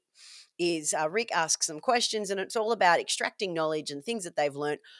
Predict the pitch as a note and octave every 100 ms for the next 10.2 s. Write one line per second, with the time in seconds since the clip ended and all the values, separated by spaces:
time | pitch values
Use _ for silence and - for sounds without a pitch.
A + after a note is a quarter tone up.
0 | - - F#3 F3+ E3+ E3+ D#3+ E3 D#3 D#3
1 | C#3+ D3+ D3+ D3 C#3+ D3 C#3+ D3+ C#3+ C#3+
2 | C#3 C3 - C3 C#3 C3+ D#3+ A#3 A3+ -
3 | G#3+ E3 D#3 C#3+ D#3 - D#3 C3+ D#3 C#3+
4 | E3 D#3+ D#3 C#3+ C#3+ C#3 C#3 C3+ D3 F3
5 | E3+ - D3+ - - A#3 C#4 C4+ - -
6 | - - - - - A#3 C4 C4 C4 A#3
7 | G#3 F#3+ F3+ F#3 F3+ - - - - D#3+
8 | D#3 D#3 F3+ F#3 A3 G3 F#3 E3 F3 E3
9 | D#3+ D#3 B2+ C#3+ C3+ - D#3 D3+ - -
10 | A#3 C4